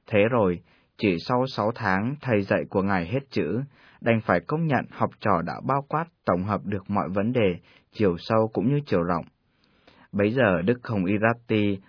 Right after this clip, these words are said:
mới bắt đầu ngồi lại cùng các chiến sĩ hăng say trong giáo phận để vạch ra chương trình và ra sức thực hiện những quyết định độc đáo do ngài đề xướng. Và thế là công việc mục vụ được tiến hành cách mau lẹ, thành công, đem lại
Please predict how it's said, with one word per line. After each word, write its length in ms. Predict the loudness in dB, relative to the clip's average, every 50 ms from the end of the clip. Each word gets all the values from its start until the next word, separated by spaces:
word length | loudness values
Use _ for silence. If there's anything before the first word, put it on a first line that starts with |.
| _ -4
mới 180 | 0 0 2 2
bắt 160 | 0 -2 -2
đầu 220 | 0 2 4 4 4
ngồi 260 | 2 2 2 2 2
lại 280 | 2 2 0 0 -4 -6 -4
cùng 200 | -2 0 0 0
các 160 | -2 -4 -6 -4
chiến 220 | -2 -2 0 0 -2
sĩ 340 | -2 -4 -4 -4 -4 -4 -4 -8 -14 _ _ -8
hăng 260 | -4 -2 -2 -2 -2
say 240 | -2 -2 -2 0 0 0
trong 160 | -2 -2 0
giáo 180 | 0 -2 -2 0 2
phận 180 | 0 0 0 0 -4
để 160 | 0 0 2
vạch 180 | 2 2 0 0
ra 140 | 0 -2 -4 -4 -4
chương 200 | -4 -4 -4 -4
trình 320 | -2 0 0 0 0 -2 -6 -12 _ _ _ -16
và 320 | -8 -2 0 2 2 2 2
ra 80 | 0 -2 -2 -2 -4
sức 100 | -6 -6 -4 -4
thực 180 | -4 -4 -4
hiện 220 | -2 0 0 0 0 -4 _ _ _ _
những 260 | -2 0 0 0 -2 -2
quyết 160 | -4 -2 0
định 160 | -2 -2 -2 -2
độc 200 | -4 -4 -4 -4 -4
đáo 320 | -2 0 0 0 0 -2 -2
do 120 | -2 0
ngài 240 | 0 2 0 0 0
đề 160 | 0 0 -2
xướng. 440 | -2 -4 -4 -4 -2 -2 -2 -4 -6 -10 _ _ _ _ _ _ _ _ -4
Và 240 | -2 0 0 0 0 0
thế 140 | 0 0
là 320 | 2 2 2 0 0 -2 -6 _ _ _ -8
công 160 | -4 -2 0
việc 160 | 0 0 2
mục 240 | 2 2 0 0 0
vụ 220 | 0 0 0 0 0
được 240 | -2 -2 -2 -2 -2
tiến 160 | -2 -2 0
hành 280 | 0 0 0 0 -2 -2 -4
cách 120 | -8 -8 -6 -4
mau 200 | -4 -2 -2 0
lẹ, 220 | -2 -2 -4 -6 -10 _ _ _
thành 260 | -6 -2 -2 -2 -2 -2
công, 280 | 0 0 0 0 -2 -6 -10 _ _ _ -10 -4
đem 220 | -2 0 2 2
lại 140 | 0 0 -2